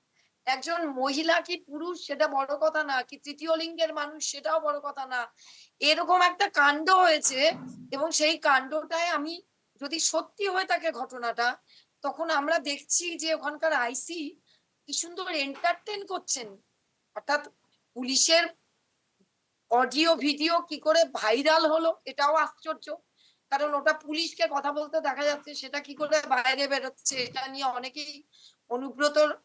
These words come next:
বাবুর মানুষজনও প্রশ্ন করেছেন, এটা আমাদেরও প্রশ্ন যে একটা পুলিশের কথোপকথন কি করে বাইরে আসে যদি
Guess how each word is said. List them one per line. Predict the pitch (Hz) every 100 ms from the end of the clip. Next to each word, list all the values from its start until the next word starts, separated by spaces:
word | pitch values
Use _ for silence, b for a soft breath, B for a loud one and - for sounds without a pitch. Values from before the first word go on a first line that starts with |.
| _ _ _ _ _ -
বাবুর | 247 269 294
মানুষজনও | 277 262 285 277 330 359
প্রশ্ন | 330 302 - 262
করেছেন, | 262 254 262
এটা | 262 277
আমাদেরও | 247 262 294 311
প্রশ্ন | 247 233 - 226 _ _ _ _
যে | 277
একটা | 262
পুলিশের | 311 294 302 311 330 339
কথোপকথন | 277 269 294 294 302 320 320
কি | 302
করে | 302 311
বাইরে | 269 285 285
আসে | 247 202 - 190 _ _ -
যদি | 262 285